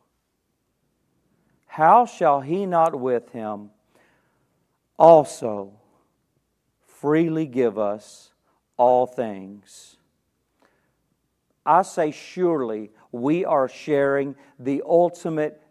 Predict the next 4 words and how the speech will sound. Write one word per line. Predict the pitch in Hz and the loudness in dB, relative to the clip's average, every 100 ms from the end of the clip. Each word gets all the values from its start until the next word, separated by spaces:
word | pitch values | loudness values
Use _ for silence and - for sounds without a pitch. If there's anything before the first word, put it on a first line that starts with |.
| 135 110 | -18 -4
guarantee | 160 156 160 151 127 - 139 117 101 104 107 _ _ _ _ _ - | 0 2 0 -4 -10 -8 -6 -6 -10 -16 _ _ _ _ _ _ -6
that | 123 143 139 | 2 2 2
God | 139 151 170 196 | 4 6 6 4
will, | 180 147 156 131 107 110 | 0 -2 2 2 -2 -8